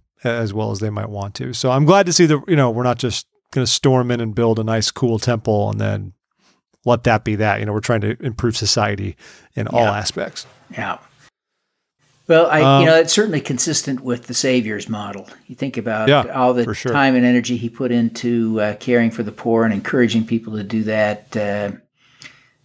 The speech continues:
Speaker 2: uh, you know, there, that is what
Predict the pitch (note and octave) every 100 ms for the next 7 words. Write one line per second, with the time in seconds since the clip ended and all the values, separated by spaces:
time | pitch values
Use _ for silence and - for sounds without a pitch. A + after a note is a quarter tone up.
0 | _ _ - C3 A2 G#2 G2+ A#2 A2 G#2+
1 | A#2+ A#2+ - _ _ _ _ _ A#2 B2
2 | C3+ C#3+ B2+ - - - A2 B2 -